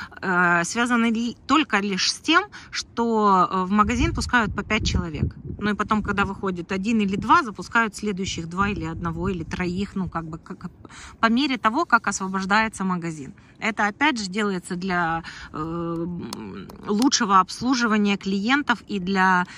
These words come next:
э, коллектива, который работает, потому что я уже не говорю о врачах, которые на передней линии фронта, и, и, и аптеки, да,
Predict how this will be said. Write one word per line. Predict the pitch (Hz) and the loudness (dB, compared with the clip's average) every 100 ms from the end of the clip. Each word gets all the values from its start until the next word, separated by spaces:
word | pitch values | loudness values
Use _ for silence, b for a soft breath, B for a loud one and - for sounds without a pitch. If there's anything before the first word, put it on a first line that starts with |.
| B | B
э, | - 175 175 165 170 | -6 -4 -2 -2 -2
коллектива, | 208 202 - 277 233 | -2 -2 -2 0 0
который | 202 196 202 185 | 0 -2 0 0
работает, | 185 196 302 - 185 | 0 -2 -2 -2 -6
потому | - 175 180 185 | -6 -6 -4 -4
что | - | -4
я | 196 190 | -2 0
уже | 190 196 | 0 2
не | 202 214 | 4 4
говорю | 208 220 220 226 - | 2 2 2 0 0
о | 180 | -4
врачах, | 165 165 - 254 - | -4 -4 4 4 4
которые | - - 233 196 185 | -4 -4 0 0 2
на | 185 185 180 | 2 2 0
передней | 190 190 185 175 | -2 -2 0 2
линии | 180 180 175 | 2 2 0
фронта, | 170 190 170 165 160 B B B B - - | -2 0 0 -2 -8 B B B B -20 -8
и, | - 185 190 | -6 -4 -4
и, | - 185 190 180 - 202 190 185 180 | -4 -2 0 -2 -2 -2 2 2 4
и | |
аптеки, | 165 160 - - 247 - 185 | 4 2 0 2 2 2 -2
да, | 165 208 | 2 2